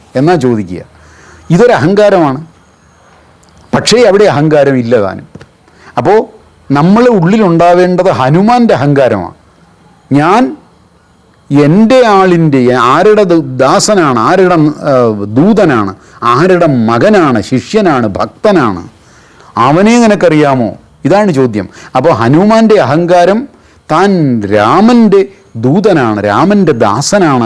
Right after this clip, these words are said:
ഇതാണ് അഹങ്കാരം. ഇവിടെ അഹങ്കാരമില്ല, എന്നാൽ അഹങ്കാരം ഉണ്ട് താനും. അതേസമയം രാവണൻ്റെ അഹങ്കാരം അവിടെ ആരുമില്ല, സ്വന്തം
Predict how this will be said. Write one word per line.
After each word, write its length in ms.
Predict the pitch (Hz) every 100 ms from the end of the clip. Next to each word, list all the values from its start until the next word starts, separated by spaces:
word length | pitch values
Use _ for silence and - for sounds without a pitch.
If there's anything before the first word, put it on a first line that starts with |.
| 123
ഇതാണ് 200 | 156 190 156
അഹങ്കാരം. 400 | 120 127 110 85 - _ _ _ _ _ - - 135
ഇവിടെ 200 | 147 143
അഹങ്കാരമില്ല, 680 | 110 147 165 180 180 147 131 98 - _ _ _ - _ _ 190
എന്നാൽ 200 | 220 196 135
അഹങ്കാരം 420 | 131 131 113 110 110
ഉണ്ട് 160 | 143 143
താനും. 240 | 101 90 90 - - - - - - 131
അതേസമയം 480 | 160 208 190 190 175 131
രാവണൻ്റെ 500 | 127 180 220 226 190
അഹങ്കാരം 440 | 139 165 160 143 117 - 120
അവിടെ 160 | 160 175
ആരുമില്ല, 320 | 208 196 139 104 - _ _ -
സ്വന്തം 320 | 147 160 196